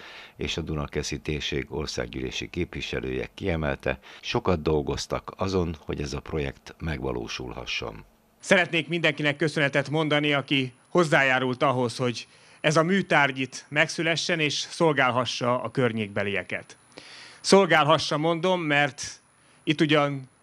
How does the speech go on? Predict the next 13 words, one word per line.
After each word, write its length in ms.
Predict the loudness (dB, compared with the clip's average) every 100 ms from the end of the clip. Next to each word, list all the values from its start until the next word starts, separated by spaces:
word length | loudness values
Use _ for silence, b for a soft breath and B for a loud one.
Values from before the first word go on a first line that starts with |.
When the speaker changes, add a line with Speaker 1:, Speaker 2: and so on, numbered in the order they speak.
| _
Speaker 2:
aszfaltot 640 | 0 2 2 2 2 -2
látunk, 640 | 0 0 0 -4 -6 -12 -20 b b
betont 500 | 2 2 4 2 2
látunk, 560 | 4 4 2 -2 -2 2
egy 320 | 2 2 -4 -16
műtárgyat, 840 | 0 0 2 4 4 2 0 -2 -10 _ b b b b
de 140 | 4
ez 140 | 4 4
a 60 |
beruházás 1000 | 2 2 4 4 4 4 2 2 -2 -8 b b b
mégsem 440 | 2 2 2 0
egy 200 | 0 0
műtárgyról 880 | 0 0 2 2 2 2 2 0 -4